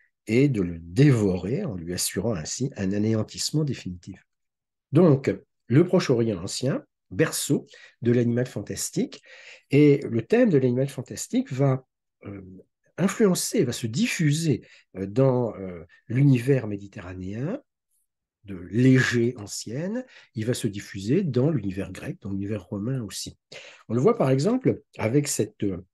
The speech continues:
ce vase attique, donc, euh, fabriqué à Athènes à la fin du sixième siècle, euh, qui a pu être, euh, mis en relation avec d'autres vases, d'où le, l'attribution à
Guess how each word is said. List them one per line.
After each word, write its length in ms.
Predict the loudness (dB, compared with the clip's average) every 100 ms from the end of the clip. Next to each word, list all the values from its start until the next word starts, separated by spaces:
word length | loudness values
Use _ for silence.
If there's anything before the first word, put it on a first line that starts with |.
| _ _ _ _ _ _ _ _ _ _ _ -20 -20 _
ce 140 | -10 -6
vase 720 | -4 -2 0 -2 -2 -8 -10 -14
attique, 480 | -16 -6 -6 -6 -12
donc, 320 | -12 -12 -16
euh, 100 | -16 _ _
fabriqué 300 | -6 -2 -2
à 60 |
Athènes 300 | -2 0 0
à 60 | -2
la 60 | -6
fin 200 | -6 -6
du 100 | -6
sixième 440 | -10 -8 -8 -8
siècle, 560 | -8 -8 -8 -6 -6 -6 -20 -20 -20 -20 _ _ -6
euh, 340 | -4 -4 -4 -6 -8 -6
qui 200 | 0 2
a 60 |
pu 360 | 2 0 2 4
être, 320 | 2 0 -8
euh, 220 | -6 -6 -8 -12 _ _
mis 340 | 4 6 8
en 80 | 6
relation 400 | 2 -2 0 2
avec 200 | 0 0
d'autres 300 | 4 4 4
vases, 400 | -2 0 2 2
d'où 160 | 2 -4
le, 180 | -4 -10
l'attribution 880 | -14 -12 -10 -10 -10 -6 -4 -6 -8
à 140 | -16